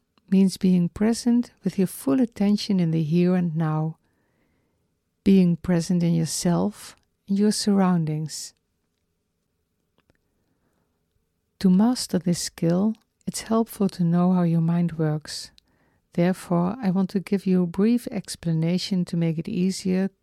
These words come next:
to practice where you want to be with your attention.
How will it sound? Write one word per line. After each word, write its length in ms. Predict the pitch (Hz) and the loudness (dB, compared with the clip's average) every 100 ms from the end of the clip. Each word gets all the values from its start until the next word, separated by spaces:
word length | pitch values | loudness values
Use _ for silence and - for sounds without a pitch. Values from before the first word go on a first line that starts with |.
| _ | _
to 100 | - | -20
practice 640 | - 202 214 - 196 - - | -2 -2 -2 -4 -4 -4 -2
where 220 | 175 170 | 0 2
you 160 | 165 | 0
want 280 | 160 165 160 | 0 0 -2
to 80 | - | -4
be 380 | 147 170 190 202 _ _ - | -2 0 0 -2 _ _ -4
with 180 | 185 190 | -2 0
your 120 | 196 | -2
attention. 720 | 185 175 165 - - 160 | -2 0 0 -2 -6 -8